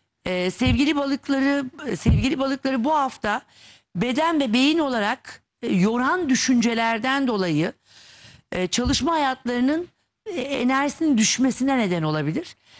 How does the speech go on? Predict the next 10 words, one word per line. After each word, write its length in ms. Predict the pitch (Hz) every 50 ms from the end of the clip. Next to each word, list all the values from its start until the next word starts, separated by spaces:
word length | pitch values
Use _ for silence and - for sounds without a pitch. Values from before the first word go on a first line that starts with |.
| - _ _ _ _
E, 280 | - 185 180 180 175 165
zihinsel 560 | 151 170 220 202 247 285 269 - 339 370 370
olarak 440 | 277 269 262 269 302 294 - - -
da, 200 | 196 175 190 - _ _ _ _ _ _ _ _ _ _ _ _ _ -
bedensel 500 | 202 202 214 240 262 269 262 - 330 320
olarak 440 | 302 277 269 269 285 311 302 - _
da 80 | 214 202
kendinizi 580 | 202 - 233 240 247 254 269 277 269 247 269
yorgun 400 | 226 233 233 233 240 214 247 294
hissediyorsanız 880 | 302 262 - - 262 262 214 277 294 302 269 - 220 202 226 277 254